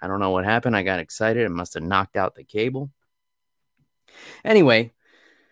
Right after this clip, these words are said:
you all are the reason he's in this position. He just knocked out, you know, who a lot of you consider to be,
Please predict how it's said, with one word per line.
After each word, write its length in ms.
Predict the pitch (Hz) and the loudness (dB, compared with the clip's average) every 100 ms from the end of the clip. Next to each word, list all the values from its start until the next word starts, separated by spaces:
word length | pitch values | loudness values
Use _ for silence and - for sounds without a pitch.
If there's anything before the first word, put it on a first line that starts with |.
| _ _ | _ _
you 200 | 208 247 | 0 4
all 180 | 247 226 | 4 4
are 100 | 196 | 2
the 120 | 190 | 0
reason 340 | 208 220 175 | -2 -2 -2
he's 220 | 175 175 190 | -2 -2 -2
in 100 | 196 | -4
this 140 | 156 | -6
position. 640 | - 165 196 175 117 80 _ _ _ _ _ _ _ _ _ - | -6 -4 -2 -4 -6 -10 _ _ _ _ _ _ _ _ _ -10
He 120 | 165 | -6
just 260 | 170 190 175 | -4 -6 -4
knocked 400 | 180 180 - 180 | -4 -2 -2 2
out, 300 | 180 165 - _ _ 160 | 2 2 -2 _ _ -4
you 80 | |
know, 340 | 156 143 131 - _ _ _ _ _ _ _ _ | -2 0 -2 -8 _ _ _ _ _ _ _ _
who 260 | 143 156 160 | -2 2 2
a 20 | |
lot 280 | 147 160 165 | 2 2 0
of 80 | 160 | -2
you 80 | 147 | -4
consider 420 | 151 127 156 147 | -6 -4 -4 -2
to 60 | |
be, 420 | 127 139 135 127 | -2 -2 -2 -4